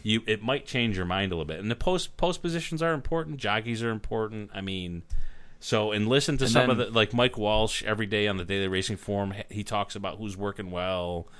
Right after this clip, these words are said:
Speaker 1: what they're looking like, what the buzz is. You know, you can pick up stuff.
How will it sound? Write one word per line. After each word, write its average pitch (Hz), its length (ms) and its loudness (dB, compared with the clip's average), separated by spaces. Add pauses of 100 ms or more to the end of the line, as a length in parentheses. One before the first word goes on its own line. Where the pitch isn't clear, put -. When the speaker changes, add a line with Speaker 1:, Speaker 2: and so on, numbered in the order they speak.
(160)
Speaker 1:
what 101 180 0
they're 92 140 0
looking 98 380 0
like, 90 240 0
what 87 120 -2
the 90 80 -2
buzz 90 400 0
is. 87 440 0
You 110 60 -8
know, 101 100 -4
you 113 120 -2
can 151 140 -4
pick - 240 -2
up 165 140 -2
stuff. - 360 -6